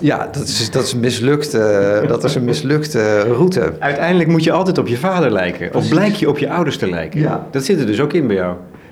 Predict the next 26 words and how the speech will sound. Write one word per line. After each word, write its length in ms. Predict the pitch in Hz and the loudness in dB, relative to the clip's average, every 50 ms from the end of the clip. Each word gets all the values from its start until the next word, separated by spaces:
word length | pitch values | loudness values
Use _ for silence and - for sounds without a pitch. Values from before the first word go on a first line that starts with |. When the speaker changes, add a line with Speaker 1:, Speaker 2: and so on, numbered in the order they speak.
| - - - | -20 -8 -2
Speaker 1:
Ja, 340 | - 156 160 139 110 - | 2 2 2 2 0 -2
dus 160 | - 127 117 156 | -2 -2 -2 0
ik 80 | 139 | 0
ben 140 | - 139 143 | 0 -2 0
zeker, 300 | 151 156 165 160 - 131 | 0 0 0 0 0 -2
ik 80 | 120 117 | 0 0
ben 100 | 131 135 | 0 -2
dus 100 | 127 110 | -2 -4
een 100 | 113 - | -4 -4
kant 220 | - 175 170 151 | -2 -2 -2 -2
op 140 | 156 147 - | -4 -6 -6
gegaan, 500 | 135 123 - 131 120 117 117 113 113 - | -6 -6 -4 -2 -2 0 0 -2 -4 -6
eh, 180 | - 120 117 107 - - 107 | -4 -2 -2 -2 -2 -4 -4
zeker 340 | - - 143 165 - 135 | -2 0 0 0 0 -2
de 60 | 120 107 | -4 -2
journalistiek 420 | 104 104 95 92 92 - 170 156 | -2 -4 -4 -4 -4 -4 -4 -4
uiteindelijk 400 | - 135 143 143 131 135 131 120 123 | -4 -4 -4 -4 -6 -6 -6 -6 -6
ingegaan. 420 | 120 110 113 - - 120 117 120 | -8 -8 -10 -8 -8 -6 -6 -4
En 120 | 117 110 107 | -4 -4 -2
dat, 260 | 107 101 101 - - 117 | -4 -4 -4 -6 -6 -4
eh, 580 | 107 104 101 98 98 98 95 95 98 95 92 92 92 92 - - - - - - - - - - - - - | -2 0 0 0 0 0 0 0 0 -2 -2 -4 -6 -12 -18 -20 -20 -20 -20 -20 -20 -20 -20 -20 -20 -12 -4
alleen 440 | - 127 120 120 120 120 120 117 113 | -2 -2 0 0 2 2 2 2 2
dus 320 | 107 107 - - - - - - - - - - - - | 0 0 -2 -4 -8 -12 -20 -20 -20 -18 -18 -20 -8 -6
iets 180 | - 120 120 | -6 -6 -4
gaan 220 | - 117 110 107 107 | -4 -4 -4 -2 -2
doen 420 | 120 123 120 123 120 120 123 123 | -2 -2 -2 -2 -2 -4 -6 -6